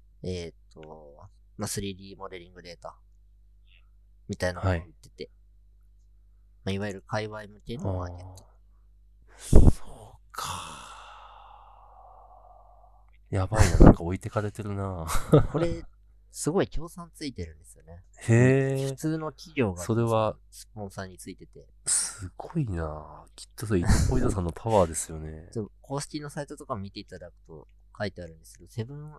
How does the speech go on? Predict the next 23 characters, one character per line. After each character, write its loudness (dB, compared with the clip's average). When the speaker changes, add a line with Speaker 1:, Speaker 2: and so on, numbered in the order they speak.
Speaker 1:
ア -14
ン -14
ド -16
ア -8
イ・ -8
ホ -12
ー -6
ル -6
デ -16
ィ -18
ン -20
グ -20
ス -16
あ -14
る -16
ん -20
で -20
す -20
よ。 -20
Speaker 2:
<laughs> 12
え 10
へ 4
へ。 -4